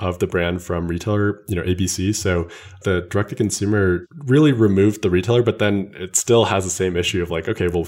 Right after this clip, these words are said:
we still need to get a customer." And you actually still have to pay the same price, more or less. So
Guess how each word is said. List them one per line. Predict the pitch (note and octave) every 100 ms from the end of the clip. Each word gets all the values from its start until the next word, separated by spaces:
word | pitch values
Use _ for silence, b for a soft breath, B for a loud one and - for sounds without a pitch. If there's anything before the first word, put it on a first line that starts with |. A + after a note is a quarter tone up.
| -
we | G2
still | - A2
need | G#2+
to | G2
get | F#2 E2
a |
customer." | F#2 G2+ - F2 E2 E2 B B B -
And | A#2+
you | A#2
actually | E3+ - D3
still | - C#3+
have |
to | -
pay | B2+
the | A#2
same | A2 A2 G2
price, | B2 A#2+ -
more | - G#2+ G#2
or | F#2
less. | G2 E2 -
So | - F#2 F2